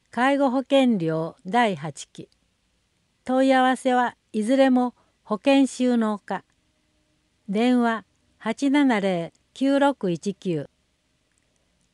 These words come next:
個人事業税第二期。問い合わせ、北河内府税事務所。八四四一三三一。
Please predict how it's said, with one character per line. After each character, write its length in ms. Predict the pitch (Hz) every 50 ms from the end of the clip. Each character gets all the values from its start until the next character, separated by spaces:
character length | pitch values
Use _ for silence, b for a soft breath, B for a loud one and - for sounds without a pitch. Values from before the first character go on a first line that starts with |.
| _ _ _ _ _
個 160 | - - 247 262
人 320 | 254 285 294 294 285 277
事 160 | 269 285 277
業 300 | 254 277 262 262 262 240
税 400 | 175 156 160 160 160 165 160 - _ _ _ _ -
第 340 | 214 185 226 247 254 226 180
二 160 | 160 156 165
期。 240 | - - 165 135 - _ _ _ _ _ _ _ _ _ _ _ _ _ _ _ _ _ _ _ _ -
問 220 | 220 240 262 254
い 40 | 247
合 100 | 240 233
わ 120 | 233 233
せ、 300 | 208 - - 202 185 - _ _ _ _ _ _ _
北 280 | - 254 247 294 277 269
河 280 | - 277 277 262 247 226
内 320 | 196 - - 175 170 -
府 200 | - - 202 196
税 260 | 233 262 262 254 247
事 120 | 202 214 214
務 140 | 208 208
所。 280 | 190 - - 160 - - _ _ _ _ _ _ _ _ _ _ _ _ _ _ _ -
八 300 | - 220 - - 269 285
四 300 | 294 294 269 220 196 185
四 320 | 185 180 170 170 170 - _ _ _ _
一 260 | - 220 - - 277 247
三 300 | - 294 277 254 214 -
三 340 | - 196 196 202 196 185
一。 320 | 180 - _ - 165 -